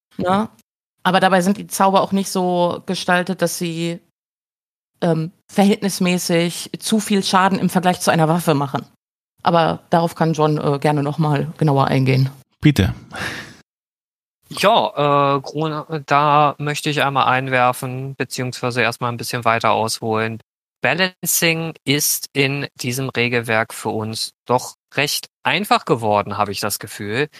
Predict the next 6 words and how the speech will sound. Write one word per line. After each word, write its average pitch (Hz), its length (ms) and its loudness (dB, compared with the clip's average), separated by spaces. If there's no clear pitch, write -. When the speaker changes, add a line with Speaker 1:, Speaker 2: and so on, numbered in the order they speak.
Speaker 3:
weil 143 200 2
wir 190 180 0
einfach 147 600 0
dieses, 139 640 -6
äh, 131 680 -2
veraltete 156 1500 -2